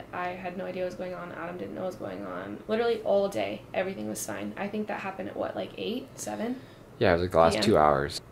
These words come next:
Speaker 1: Anyway, so it was, it was crazy. It was a lot. And, um, but we're all good. He's here, and we're gonna try to get some sleep now.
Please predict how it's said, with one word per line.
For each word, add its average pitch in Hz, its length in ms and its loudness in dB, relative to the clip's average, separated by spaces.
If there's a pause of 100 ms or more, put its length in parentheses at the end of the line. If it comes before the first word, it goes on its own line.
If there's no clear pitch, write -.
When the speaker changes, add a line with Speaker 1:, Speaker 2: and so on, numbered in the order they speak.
Speaker 1:
Anyway, 202 440 2
so 240 200 -2
it - 40 4
was, 220 80 2
it 208 260 -2
was 202 120 -2
crazy. - 400 -10 (120)
It 214 80 0
was 202 140 0
a 196 60 -4
lot. - 280 -6 (120)
And, 190 360 -4
um, 196 400 -6 (1400)
but - 200 -4 (100)
we're 208 120 0
all 202 100 0
good. - 180 -6 (220)
He's 208 160 -8
here, 196 320 -6 (340)
and 190 200 -8
we're 190 120 -2
gonna 185 340 -6 (220)
try 190 180 -6
to 185 60 -2
get - 160 -2
some 196 180 -10
sleep 208 360 -6
now. 202 340 -8